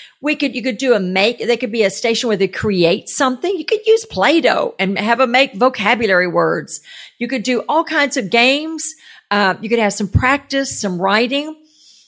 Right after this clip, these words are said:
Uh, when I did one for, I built one once for government, uh, for, uh, pork barrel spending.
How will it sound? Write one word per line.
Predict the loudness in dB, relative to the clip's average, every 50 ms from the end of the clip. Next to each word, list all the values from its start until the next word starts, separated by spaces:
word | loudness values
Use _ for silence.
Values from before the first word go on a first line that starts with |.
| _ _ _ _ _ _ _ _ _ _
Uh, | 0 0 0 2
when | 2 2 2
I | 2
did | 2 0 -2 -2 -2
one | -2 0 0 0 0
for, | -2 -4 -2 0 0
I | 0
built | 2 0 0 0 0
one | -4 -4 -2 -2
once | -2 -2 -2 -2 -4 -4
for | -4 -4 0
government, | 0 0 2 2 0 -2 0 -2 -2 -2 -4 -10 -14 _ 0
uh, | 0 2 2 0 -2 -4 -10
for, | -4 0 0 2 4 4 2 2 0 -2
uh, | -2 -2 -2 -4 -6 -12 _ _ _ _ _ _ _ _
pork | 0 0 2 2
barrel | 2 0 0
spending. | 0 -2 -2 -2 -2 0 -4 -6 -8 -12